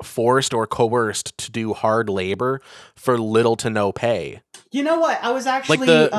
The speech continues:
Speaker 1: what was
Speaker 2: um,
Speaker 1: it? The Thirteenth Amendment was the one about slavery. Um, the Thirteenth, uh, or a different number if I'm wrong about that, but the Thirteenth Amendment says, uh, "Slavery,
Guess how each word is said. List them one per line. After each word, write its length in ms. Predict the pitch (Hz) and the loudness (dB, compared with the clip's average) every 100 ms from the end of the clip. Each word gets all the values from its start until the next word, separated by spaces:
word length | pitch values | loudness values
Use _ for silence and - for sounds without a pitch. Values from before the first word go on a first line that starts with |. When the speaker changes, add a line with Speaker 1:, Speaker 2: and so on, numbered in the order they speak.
| - | 4
Speaker 1:
what 100 | - | 4
was 120 | 196 | 4
Speaker 2:
um, 40 | |
Speaker 1:
it? 60 | 185 | 2
The 100 | 139 | 0
Thirteenth 600 | - 147 - 160 151 - - | 2 0 0 -4 -6 -10 -4
Amendment 420 | 151 151 151 156 143 | 0 0 0 0 0
was 140 | 139 | -2
the 120 | 147 | 0
one 140 | 139 139 | 0 0
about 200 | 135 - | -2 -2
slavery. 600 | - 135 135 143 139 135 _ - _ _ - | -2 0 0 -2 -2 -4 _ -20 _ _ -2
Um, 480 | 113 98 85 67 - _ _ _ _ _ - | 0 0 -4 -14 -20 _ _ _ _ _ -6
the 280 | 127 127 | 0 0
Thirteenth, 560 | 123 139 139 - 135 120 | 2 2 2 2 -4 -4
uh, 100 | 107 110 113 - | -8 -10 -18 -8
or 340 | 113 113 110 107 - - - - | -2 -2 -2 -6 -18 -20 -20 -10
a 80 | 117 | -2
different 380 | 131 123 127 104 | 0 0 -2 -2
number 340 | 110 107 104 | -2 0 0
if 100 | 98 | 0
I'm 160 | 104 104 | -2 -2
wrong 200 | 98 98 | -2 -2
about 240 | 92 98 | -6 -6
that, 140 | 95 | -6
but 80 | - | -8
the 60 | 107 | -6
Thirteenth 460 | - 127 - 143 139 | 0 0 0 -4 -2
Amendment 540 | 120 113 110 110 107 - - - _ - | -2 -2 -2 -4 -4 -14 -20 -20 _ -8
says, 720 | - 131 110 110 107 - - _ _ | -2 0 2 2 -2 -6 -12 _ _
uh, 260 | 101 90 78 | -6 -6 -6
"Slavery, 1120 | - - 120 131 139 139 135 131 127 123 113 | -6 -4 0 0 2 0 0 0 -2 -2 -6